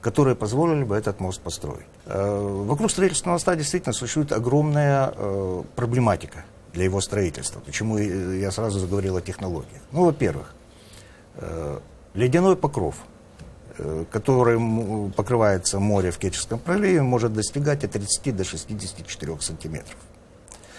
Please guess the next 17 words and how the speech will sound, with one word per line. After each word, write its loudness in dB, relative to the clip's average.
Э, 0
длина 6
моста, -2
который, 0
в 4
общем-то, 2
достаточно 2
длинный, 0
девятнадцать 0
километров, 0
это -2
с-, -2
серьёзный 0
пролёт. -4
Пусть 0
даже 2
там 0